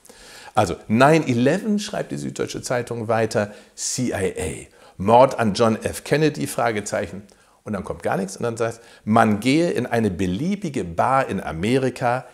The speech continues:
das ist alles verhandelbar. Das ist Journalismus heute.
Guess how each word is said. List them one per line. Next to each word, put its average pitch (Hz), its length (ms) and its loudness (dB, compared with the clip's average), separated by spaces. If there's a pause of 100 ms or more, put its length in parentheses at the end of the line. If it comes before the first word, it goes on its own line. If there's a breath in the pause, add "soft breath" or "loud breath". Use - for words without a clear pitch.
(100)
das 131 360 -2
ist - 380 -12
alles 135 340 -4
verhandelbar. - 960 -10 (560 soft breath)
Das 196 480 -4
ist 202 340 -12
Journalismus 139 1080 -6
heute. 101 360 -8